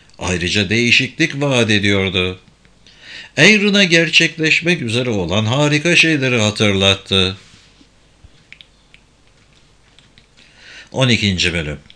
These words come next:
Sunumlardan nefret etmemin sebebi bu. Genellikle çevresel kriminoloji alanında uzun yıllar boyunca yaptığım araştırmaları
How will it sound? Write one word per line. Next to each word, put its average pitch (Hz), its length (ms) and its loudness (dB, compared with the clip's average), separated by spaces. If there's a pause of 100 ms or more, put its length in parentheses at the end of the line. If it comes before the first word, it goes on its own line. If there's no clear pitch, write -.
(540)
Sunumlardan 175 800 2
nefret 131 380 0
etmemin 120 380 0
sebebi 92 520 2
bu. 80 140 -6
Genellikle 143 640 0
çevresel 123 640 2
kriminoloji 113 800 0
alanında 85 540 -4
uzun 139 360 -2
yıllar 147 460 0
boyunca 92 340 0
yaptığım 95 480 -2
araştırmaları 98 1040 -2